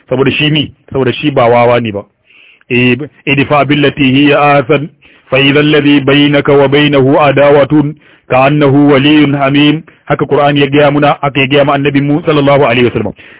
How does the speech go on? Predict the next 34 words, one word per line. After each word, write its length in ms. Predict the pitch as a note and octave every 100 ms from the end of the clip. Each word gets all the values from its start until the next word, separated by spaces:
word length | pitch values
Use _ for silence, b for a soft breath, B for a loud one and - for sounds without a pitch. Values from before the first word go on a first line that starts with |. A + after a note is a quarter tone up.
| B
Idan 220 | B2 D3+
an 140 | D3+
ma 160 | D3 D#3
mumuna, 460 | C#3+ C3+ C#3 D3 D3
to 120 | C3+
kai 140 | C#3+ C#3
sai 80 | C#3
ka 100 | A2+
sa 100 | C3+
kyakkyawa 540 | C3+ A#2+ - D3 D3 C#3+
ka 100 | D3+
dunguje 440 | D#3 D3+ C#3 C3+
wannan 320 | D3+ C#3 C#3 C#3+
mumunar. 360 | B2+ C3 A2 B B B B
Idan 300 | B2 D3 D#3
kai 160 | D3+ D#3
hakan, 300 | D3+ D3 B2
zaka 180 | D3 D3
ga 80 | C#3+
wannan 480 | D3 C3+ C#3 D3 D3+
mai 280 | C#3 -
wanda 300 | C#3+ D3+ D3
ke 200 | C#3 C3 C#3
ma 180 | D3
mumunar 520 | D3 C#3 C3+ C#3 C#3+ - B B B
ya 260 | A#2+ C3 C#3+
dawo 280 | C#3 D3+ D3+
yau 140 | D3+
shine 340 | B2+ D#3 D3 B2+
masoyinka, 720 | C#3+ C#3+ C#3 C3+ D3+ D3 C#3+
abun 280 | C3+ C#3+ D3+ -
kaunarka. 800 | C#3+ C3 C3 C3 C3 - B2+ - _ _ -
To 80 | C3
haka 260 | C3+ A#2